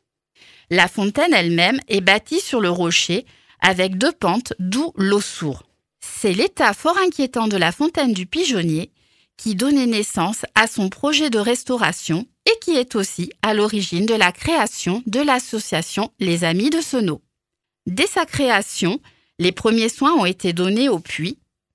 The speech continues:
à l'entrée du village, avec une main-d'œuvre gratuite de l'association. En repartant vers le village, nous empruntons le chemin communal qu'empruntaient les habitants d'autrefois,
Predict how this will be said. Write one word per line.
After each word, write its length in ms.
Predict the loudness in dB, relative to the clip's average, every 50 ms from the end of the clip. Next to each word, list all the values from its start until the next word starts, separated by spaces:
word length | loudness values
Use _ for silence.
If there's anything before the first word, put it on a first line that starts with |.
| _ _ _ _ _ _ _ _ _ 2
à 140 | 2 2
l'entrée 380 | 4 2 0 -2 -2 -2 -2 0
du 140 | 0 -2 -2
village, 460 | -2 -2 -2 0 2 2 2 0 0 0
avec 420 | 0 0 2 2 0 0 -2 -4 -12 -8 _
une 200 | -2 0 0 0
main-d'œuvre 520 | 2 2 4 4 4 4 4 2 2 0 -4
gratuite 640 | -4 0 2 2 2 2 -2 -4 -4 -4 -6 -8 -12 -10 -2
de 120 | 0 2
l'association. 840 | 2 2 2 0 0 -4 -4 -4 -2 -2 -4 -4 -4 -6 -6 -6 -6 -8 _ _ _ _ _
En 160 | -2 -2 0
repartant 480 | 0 0 0 0 0 -2 0 0 0 0
vers 220 | 2 2 2 2
le 100 | 2 0
village, 480 | -2 -2 -2 -2 0 2 2 2 0 -2 -4 -4
nous 180 | -2 0 0
empruntons 600 | 0 0 0 0 0 0 0 0 0 -2 -2 -2 -2
le 160 | -2 -2 0
chemin 380 | 0 2 2 4 4 4 2 0
communal 640 | 0 2 2 2 4 2 2 2 0 0 0 -2 -4
qu'empruntaient 640 | -2 -2 0 0 0 0 0 0 0 0 -2 -2
les 260 | 0 -2 -2 -2 -2 -2
habitants 520 | -2 0 0 -4 -4 -2 -2 -4 -4 -4 -6 -8
d'autrefois, 720 | -4 -4 -4 -4 -4 -6 -8 -8 -6 -2 0 0 0